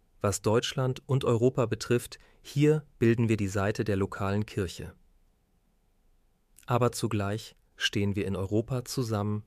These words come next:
mit einer bunten Vielfalt von Diaspora-Kirchen und Diaspora-Bewegungen aus der Mehrheitswelt. Wir sind herausgefordert, gemeinsam eine reife, vielstimmige, prophetische Kirche zu bauen.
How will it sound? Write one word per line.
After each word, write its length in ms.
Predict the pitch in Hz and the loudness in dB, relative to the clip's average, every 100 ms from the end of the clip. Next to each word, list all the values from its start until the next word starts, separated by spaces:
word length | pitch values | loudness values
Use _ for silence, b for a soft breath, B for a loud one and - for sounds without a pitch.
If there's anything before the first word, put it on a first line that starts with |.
| - | -8
mit 140 | 101 | -6
einer 180 | 101 98 | -4 -2
bunten 380 | 95 113 - 113 | 2 2 2 -4
Vielfalt 580 | - 123 123 123 117 - | -2 -2 -2 -2 -4 -4
von 240 | 104 98 | -4 -2
Diaspora-Kirchen 1200 | 107 110 120 - 117 107 107 - 123 123 127 123 B B B - | 0 0 -2 -4 -4 -2 -6 -2 0 0 -2 -4 B B B 2
und 240 | 147 160 | 4 4
Diaspora-Bewegungen 1200 | 139 131 - 123 113 110 107 101 104 101 98 98 107 - | 0 0 -2 -2 0 0 0 0 2 2 0 -2 -6 -8
aus 180 | 101 - | -6 -4
der 140 | 110 | -2
Mehrheitswelt. 880 | 110 107 95 87 - - 82 - - _ _ _ _ _ _ _ _ - | -2 -2 -4 -10 -12 -12 -14 -16 -20 _ _ _ _ _ _ _ _ 0
Wir 100 | 113 | 2
sind 240 | 147 - | 2 2
herausgefordert, 1000 | 135 113 135 - 135 - 131 131 131 - | 2 2 2 0 -4 0 0 0 -2 0
gemeinsam 680 | 104 101 107 117 113 113 113 | 2 4 2 2 0 -2 -4
eine 300 | 107 98 92 | -2 -2 0
reife, 500 | 92 113 - 123 120 | 0 -2 -2 -4 -4
vielstimmige, 880 | - - 127 131 - 120 113 107 107 | -10 -4 -2 -2 -2 0 0 2 0
prophetische 760 | - - 101 - 110 - - 113 | 0 -4 -4 -2 -4 -4 -6 -6
Kirche 400 | - 104 - - | -4 -6 -6 -10
zu 160 | - | -12
bauen. 360 | 78 82 85 | -10 -10 -10